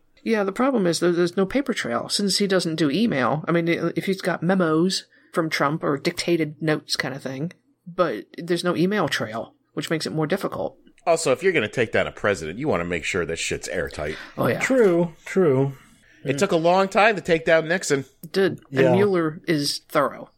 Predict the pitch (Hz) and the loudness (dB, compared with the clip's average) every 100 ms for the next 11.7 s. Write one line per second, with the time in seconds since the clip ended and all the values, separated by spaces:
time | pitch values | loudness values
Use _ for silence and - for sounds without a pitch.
0 | - 120 110 107 117 113 131 127 127 131 | -8 -2 0 2 0 2 0 2 2 4
1 | 127 131 127 123 113 117 156 160 135 151 | 4 4 4 2 0 0 2 2 4 2
2 | 131 151 143 127 135 120 113 113 117 110 | 2 2 2 2 2 2 2 2 2 0
3 | 110 143 123 135 127 117 101 131 135 120 | 0 -2 0 0 2 0 0 0 0 0
4 | 117 110 117 113 117 120 120 123 127 113 | -2 0 0 0 -2 -2 2 2 2 0
5 | 120 110 104 - 165 147 156 _ _ - | -2 -4 -12 -8 -4 -4 -8 _ _ -4
6 | 123 113 143 131 127 123 117 135 127 135 | -2 2 2 4 4 2 2 0 0 0
7 | 120 107 110 107 104 101 - - 127 131 | 2 2 0 0 -2 -4 -10 -6 -2 0
8 | 131 117 131 117 113 127 123 123 117 120 | 0 0 2 2 2 0 2 2 2 2
9 | 120 123 123 120 117 117 123 120 113 120 | 2 2 2 2 2 4 4 2 0 0
10 | 127 120 113 - 131 110 - 135 131 120 | 2 2 0 0 0 0 0 0 0 0
11 | 110 117 139 104 104 101 113 | 0 0 0 -2 -6 -4 -6